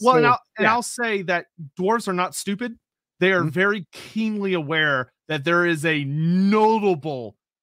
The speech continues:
Speaker 1: tier difference between a Jabberslythe and a wyvern and a fucking dragon.
Speaker 2: Mm.
Speaker 1: Dragons, like, tabletop and Total War have to do things to make the game fairly fair and balanced.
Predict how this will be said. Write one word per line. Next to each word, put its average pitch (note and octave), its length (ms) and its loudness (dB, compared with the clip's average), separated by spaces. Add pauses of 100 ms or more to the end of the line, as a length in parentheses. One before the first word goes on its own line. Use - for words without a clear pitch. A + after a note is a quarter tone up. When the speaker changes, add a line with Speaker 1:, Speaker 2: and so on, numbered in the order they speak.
Speaker 1:
tier G#3 320 -2
difference D3 400 -6
between D3 380 -8
a C3 120 -4
Jabberslythe G3+ 500 -2
and B3 100 -4
a A#3 40 -4
wyvern F3+ 500 0
and D3+ 120 -8
a B2 180 -6 (200)
fucking D#3 460 -4
dragon. A#2+ 640 -4 (540)
Speaker 2:
Mm. G2 140 -10
Speaker 1:
Dragons, G3+ 580 -2
like, G3 200 0 (340)
tabletop C#4 640 2
and G#3+ 160 -2
Total A#3 260 -2
War G#3+ 280 2
have G3 240 -2
to F3 80 -12
do G3+ 160 -2
things G3+ 280 0
to F#3 60 -8
make F#3+ 200 -4
the F3 60 -12
game F3 400 -2 (140)
fairly F3+ 500 -2 (200)
fair E3+ 280 0
and D3+ 140 -8
balanced. C3+ 480 -4